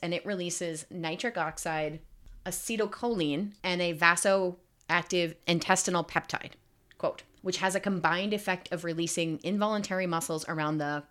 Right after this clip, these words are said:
corpus cavernosa, which allows for increased blood flow to the penis.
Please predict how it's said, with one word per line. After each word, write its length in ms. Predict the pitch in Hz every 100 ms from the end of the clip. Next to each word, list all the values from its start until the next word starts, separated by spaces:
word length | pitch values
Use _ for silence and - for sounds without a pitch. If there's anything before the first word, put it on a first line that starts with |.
| -
corpus 320 | 170 170 170
cavernosa, 540 | - 156 180 226 226 214
which 140 | 185
allows 300 | 170 156 160
for 100 | -
increased 460 | - 208 - 190 -
blood 200 | 160 156
flow 160 | 156 147
to 140 | 160
the 60 | -
penis. 400 | 170 - -